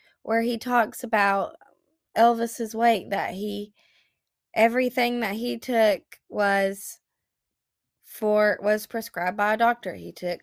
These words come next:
sleeping pills to sleep. He took, um, pills to stay awake because he, of his hours and his job. And, and he said, "When the doctors discovered that Elvis had some liver damage and a colon problem and high blood pressure, that that worried him more than the pills." Like, he,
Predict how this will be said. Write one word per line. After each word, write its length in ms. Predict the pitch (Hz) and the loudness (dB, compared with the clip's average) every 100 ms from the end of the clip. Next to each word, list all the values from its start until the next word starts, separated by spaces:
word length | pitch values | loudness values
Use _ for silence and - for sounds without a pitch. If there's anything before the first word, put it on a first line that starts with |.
| _ | _
sleeping 540 | - - 226 262 285 269 | -20 -8 -4 -4 -6 -4
pills 260 | 269 277 | -4 -4
to 120 | 302 285 | -6 -8
sleep. 300 | 208 175 - | -8 -10 -12
He 200 | 180 180 | -14 -12
took, 360 | - 196 202 - _ _ _ _ _ _ - | -6 -4 -4 -8 _ _ _ _ _ _ -8
um, 380 | 214 202 185 180 | -6 -4 -6 -6
pills 340 | 214 226 240 | -4 -4 -4
to 100 | 269 | -8
stay 280 | - 277 285 | -6 -2 0
awake 400 | 302 330 - _ - | 2 0 0 _ -10
because 360 | 185 185 185 | -8 -6 -8
he, 320 | 214 202 190 - | -8 -8 -8 -10
of 200 | 196 196 | -10 -6
his 420 | 226 233 233 - - _ - | -4 -4 -6 -14 -20 _ 0
hours 400 | 240 208 185 190 | 2 2 0 -6
and 160 | 190 | -10
his 240 | 208 226 - | -10 -10 -6
job. 380 | 269 233 160 - | -2 -2 -2 -6
And, 260 | 190 196 196 _ _ _ _ - | -12 -12 -16 _ _ _ _ -10
and 100 | 226 | -6
he 80 | 226 | -4
said, 320 | - 220 208 | 0 2 2
"When 160 | 214 208 | -2 -6
the 80 | |
doctors 520 | 208 214 226 - 226 - | -4 0 0 -2 -8 -8
discovered 580 | 208 - 214 208 202 | -12 -4 -4 -2 -2
that 160 | 202 - | -4 -2
Elvis 360 | 196 202 196 - | -2 -2 -4 -6
had 220 | 196 196 | -8 -8
some 220 | 202 190 | -10 -6
liver 300 | 196 220 214 | -4 -2 -4
damage 640 | 214 208 208 208 208 214 | -4 -6 -6 -6 -8 -10
and 140 | 185 185 | -12 -12
a 80 | 175 | -12
colon 400 | - 208 214 214 | -4 -4 -4 -4
problem 380 | 220 208 208 | -6 -4 -6
and 120 | 180 196 | -8 -8
high 140 | 202 | -8
blood 240 | 208 202 | -4 -4
pressure, 300 | 208 214 214 | -4 -6 -6
that 180 | 202 - | -6 0
that 260 | 214 254 226 | 6 6 4
worried 260 | 208 196 | 2 2
him 120 | 190 190 | 0 -4
more 240 | 190 180 | -6 -4
than 240 | 180 170 | -4 -6
the 80 | 165 | -10
pills." 580 | - 262 202 196 220 - | -2 2 2 0 -6 -8
Like, 160 | 226 208 | -6 -6
he, 300 | 254 247 | -6 -10